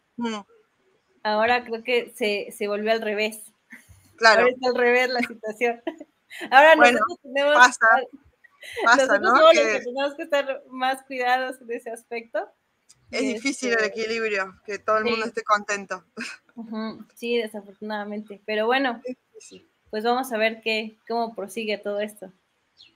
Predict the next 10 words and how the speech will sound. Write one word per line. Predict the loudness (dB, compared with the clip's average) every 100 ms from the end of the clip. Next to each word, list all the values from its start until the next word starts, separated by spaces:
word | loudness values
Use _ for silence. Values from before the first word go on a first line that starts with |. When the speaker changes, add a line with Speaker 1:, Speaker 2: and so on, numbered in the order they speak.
| _ _ -6
Speaker 1:
Bueno, | -2 0 0
a | 2
ver, | 0 0
y | -6 -4
contanos, | -2 -2 -2 -2
¿qué | -2 -6
estás | -6 -8
tejiendo | -6 -8 -8 -4 4
ahora, | 6 6 2 -4
Sofi? | -6 -8 -8 -12 -12